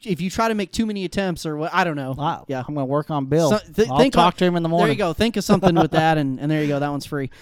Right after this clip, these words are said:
Speaker 1: Uh, and then my second and, and final question is, who is Cluck Williams?
Speaker 2: <laughs>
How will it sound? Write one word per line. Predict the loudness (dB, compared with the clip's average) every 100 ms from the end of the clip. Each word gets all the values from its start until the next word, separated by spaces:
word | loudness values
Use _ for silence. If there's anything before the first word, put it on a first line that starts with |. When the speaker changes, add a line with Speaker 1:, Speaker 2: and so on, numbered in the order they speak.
| -20 -10 2
Speaker 1:
Uh, | 4 4 4 0 0
and | 2
then | 4 4 4 4 0 -4 _ -8
my | -4 -4
second | -6 -6 -6 -2 -4 -4 -14 -20 _ _ _ -6
and, | -4 -4
and | -6 -2
final | -2 0 -2
question | -2 -2 -2 -6 -6
is, | -4 -6 -12 _ _ _ _ _ _ -18
who | -4 2 2 2
is | -2 -4
Cluck | -6 -2 0 0
Williams? | 0 0 0 -2 -6 -14 -16 -16 -18 2
Speaker 2:
<laughs> | 2 6 4 4 4 4 4 2 2 0 -2 -4 -6